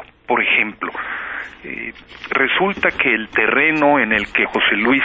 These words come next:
Aranda, eh, en el que, perdón, José Luis Abarca levantó, eh, la Plaza Tamarindos,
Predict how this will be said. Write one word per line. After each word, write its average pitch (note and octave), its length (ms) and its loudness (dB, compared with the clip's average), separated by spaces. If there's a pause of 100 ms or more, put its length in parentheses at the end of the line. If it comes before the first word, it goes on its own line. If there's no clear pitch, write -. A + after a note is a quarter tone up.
Aranda, A#2+ 520 2 (280)
eh, G2 540 -2 (460)
en A#2+ 180 2
el A2+ 140 0
que, B2 100 2
perdón, A#2+ 300 2
José A2 240 0
Luis C#3+ 160 2 (100)
Abarca B2 600 2
levantó, A2+ 840 2 (500)
eh, G#2 200 0 (220)
la G#2 140 0
Plaza B2 420 0
Tamarindos, G#2+ 640 -2